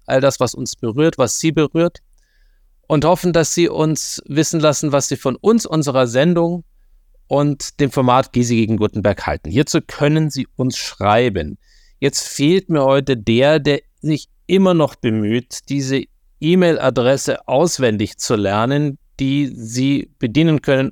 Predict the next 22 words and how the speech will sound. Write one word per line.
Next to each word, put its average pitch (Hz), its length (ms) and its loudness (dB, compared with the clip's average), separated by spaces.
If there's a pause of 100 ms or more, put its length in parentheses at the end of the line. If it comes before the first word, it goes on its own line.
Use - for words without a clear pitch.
um 185 300 2
uns 139 280 -2
zu - 120 -4
erwischen. 123 380 -2 (720)
Ich 143 200 0
habe 156 100 4
es - 80 -6
natürlich 135 440 0
auch 123 180 0
noch 151 80 0
nicht 151 240 -2
drauf, 147 320 0
deswegen 131 360 -4
kann 131 160 -2
ich 127 120 -2
den 120 180 0
Ball 117 220 2
Gregor 123 280 0
diesmal 113 300 -2
nicht 104 160 -4
zuspielen. 185 720 -6
Jetzt - 720 -4